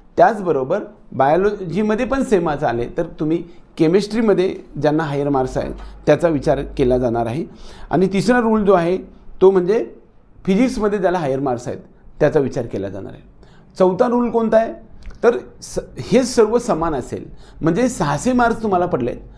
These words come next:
आणि फिजिक्स, केमिस्ट्री आणि बायोलॉजी या तिन्ही विषयामध्ये समान मार्क्स असतील तर त्यावेळेस विचार केला जाईल,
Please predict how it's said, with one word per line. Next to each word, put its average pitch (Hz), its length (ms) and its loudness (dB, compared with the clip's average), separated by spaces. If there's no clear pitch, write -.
आणि 185 240 0
फिजिक्स, 190 440 -4
केमिस्ट्री 180 360 2
आणि 240 120 2
बायोलॉजी 127 460 0
या 165 160 2
तिन्ही 185 400 0
विषयामध्ये 165 640 -4
समान 196 380 0
मार्क्स 160 300 -4
असतील 117 460 -6
तर 240 260 4
त्यावेळेस 208 340 2
विचार 214 280 0
केला 175 240 0
जाईल, 135 340 -2